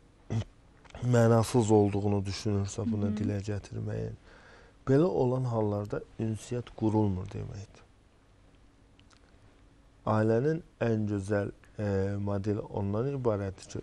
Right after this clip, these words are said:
Speaker 1: daha doğrusu ailə modelində ən yaxşı tərəflərdən biri o-, odur ki, sən qarşı insana, qarşındakı insana fikrini çatdıra biləsən. Fikir çatdırmağın müxtəlif yolları var. Sən dava da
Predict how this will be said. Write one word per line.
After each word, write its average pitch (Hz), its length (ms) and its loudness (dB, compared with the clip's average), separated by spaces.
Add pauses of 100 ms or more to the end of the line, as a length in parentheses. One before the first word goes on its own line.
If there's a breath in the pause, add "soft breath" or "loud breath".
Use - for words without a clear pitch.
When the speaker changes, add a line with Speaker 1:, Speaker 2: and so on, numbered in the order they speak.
Speaker 1:
daha 101 220 -2
doğrusu 104 360 -8
ailə 110 240 0
modelində 104 680 -4
ən 113 180 -2
yaxşı 104 320 -6
tərəflərdən 101 680 -8
biri 107 200 -10 (140)
o-, 120 160 -8 (140)
odur 127 280 0
ki, - 220 -8 (480 loud breath)
sən 151 460 -4 (160)
qarşı 110 440 -6
insana, 104 580 -6 (360)
qarşındakı 107 640 -4
insana 107 420 -10 (120)
fikrini 123 500 -4
çatdıra 95 500 -10
biləsən. - 480 -16 (1000 loud breath)
Fikir 170 240 0
çatdırmağın 127 800 2
müxtəlif 131 640 0
yolları 92 420 -4
var. 85 160 -12
Sən 110 240 -8
dava 120 400 4
da 110 140 2